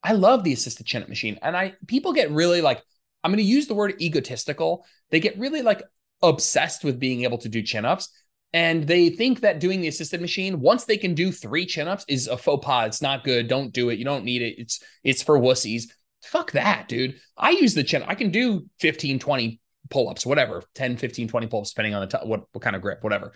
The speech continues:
Um, I love the assisted machine. It adds an element of stability, which is incredibly helpful.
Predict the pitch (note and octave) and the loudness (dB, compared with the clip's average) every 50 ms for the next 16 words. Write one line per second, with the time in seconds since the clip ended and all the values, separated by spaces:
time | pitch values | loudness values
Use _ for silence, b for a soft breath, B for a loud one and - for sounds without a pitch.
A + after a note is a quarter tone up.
0 | b b b b b - A#2+ A2+ A2 G#2+ G#2 - _ _ _ _ _ _ _ _ | b b b b b 2 4 4 4 2 0 -4 _ _ _ _ _ _ _ _
1 | A3+ C#4+ D#4 E4 F4 F4+ F4 - - - - - - C3+ - - A2+ G#2+ G#2+ G2+ | -2 -2 0 0 -2 -2 -4 -6 -4 -2 -2 -2 -2 -2 -2 -4 -4 -4 -6 -6
2 | - G#2+ - - - F3 F3 - E3+ E3 G3+ A#3+ A3 B3+ G3+ F3+ F3+ F#3+ F#3 F3+ | -6 -8 -10 -8 -8 -8 -6 -4 0 2 2 2 2 2 2 2 2 2 0 0
3 | F3 D3 - - - C3 A2+ A2 G#2 C3 F3 A#3 A3+ F#3+ - E3+ D3+ E3+ E3 - | -2 2 2 2 2 2 0 -2 -4 -4 -4 -4 -6 -6 -8 -6 -6 -8 -8 -8
4 | - - - - E3+ G3 G3+ G3 E3+ D3 B2 A2 - - F2 E2 - | -10 -10 -4 -4 -2 0 0 0 0 -2 -2 -6 -6 -12 -16 -16 -16